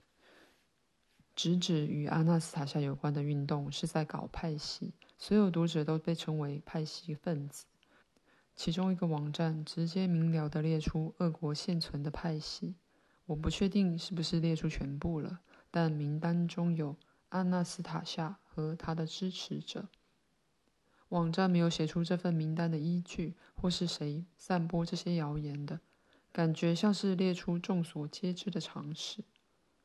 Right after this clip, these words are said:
全国及区域性网站所刊登的文章或短评大同小异，结论千篇一律。俄罗斯的民祥雪松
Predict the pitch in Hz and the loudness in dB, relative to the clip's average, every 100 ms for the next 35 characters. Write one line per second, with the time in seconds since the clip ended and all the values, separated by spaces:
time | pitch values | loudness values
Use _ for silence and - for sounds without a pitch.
0 | _ _ _ _ _ - - 160 175 175 | _ _ _ _ _ -2 2 4 4 4
1 | 160 165 - 160 156 - 180 180 175 175 | 2 2 0 -2 -2 0 2 4 2 0
2 | 156 147 151 170 160 - 143 - 170 170 | 0 -2 -2 -2 -2 -4 -6 -2 -2 0
3 | 180 175 151 147 147 160 160 - 160 147 | 2 0 0 -2 -2 -2 -4 -2 -4 -4
4 | 151 - 156 143 143 - 151 151 _ - | -8 -6 -4 -4 -4 -6 -6 -8 _ -4
5 | 165 156 - 147 - 151 - 151 151 - | -4 -4 -6 -8 -8 -12 -10 -8 -8 -10
6 | - _ _ _ _ _ - - 160 170 | -20 _ _ _ _ _ -10 -2 2 4
7 | 165 156 - 180 175 185 180 175 160 170 | 2 0 -4 0 0 0 0 0 -2 -2
8 | 160 165 _ _ _ _ _ - 196 175 | -4 -6 _ _ _ _ _ 0 2 2
9 | 170 175 - 185 175 165 156 156 165 151 | 0 -2 -6 -4 0 0 2 0 -2 -4
10 | 156 - 151 - 175 170 | -4 -6 -6 -4 -4 -4